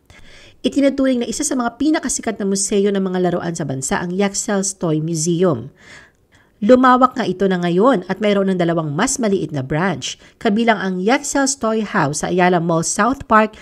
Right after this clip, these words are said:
na may mas maliit na koleksyon kaysa sa orihinal na museo ni Yexel, at ang ikatlong branch naman ay matatagpuan sa loob ng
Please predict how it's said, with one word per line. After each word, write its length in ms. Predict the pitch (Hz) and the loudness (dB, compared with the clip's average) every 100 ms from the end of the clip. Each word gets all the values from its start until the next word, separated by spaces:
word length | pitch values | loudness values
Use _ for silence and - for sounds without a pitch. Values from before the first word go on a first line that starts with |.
| - - | -16 -4
na 80 | 233 | 0
may 80 | |
mas 240 | 233 277 - | 2 0 0
maliit 320 | 247 226 214 | 0 0 -2
na 80 | 208 | -2
koleksyon 560 | 196 180 - 208 208 240 - _ - | -2 -4 -2 0 0 -2 -16 _ 2
kaysa 240 | 247 247 | 2 2
sa 160 | 220 190 | -2 0
orihinal 320 | 202 202 190 | 0 2 0
na 80 | 165 | 0
museo 400 | 151 - 185 185 | -4 0 2 2
ni 160 | 160 | 0
Yexel, 480 | 135 143 - 277 285 - - | -2 -2 0 0 0 -10 -8
at 80 | 220 | -2
ang 160 | 240 220 | -2 -2
ikatlong 480 | 226 - 247 320 214 | -4 -2 -2 0 4
branch 320 | 226 226 - | 4 2 -4
naman 400 | 226 220 147 139 - - | -2 0 0 -4 -16 -4
ay 160 | 226 233 | 2 2
matatagpuan 640 | 233 240 214 208 202 208 | 2 0 0 0 0 0
sa 80 | 202 | 0
loob 240 | 190 - | 0 0
ng 160 | 190 180 | -2 -2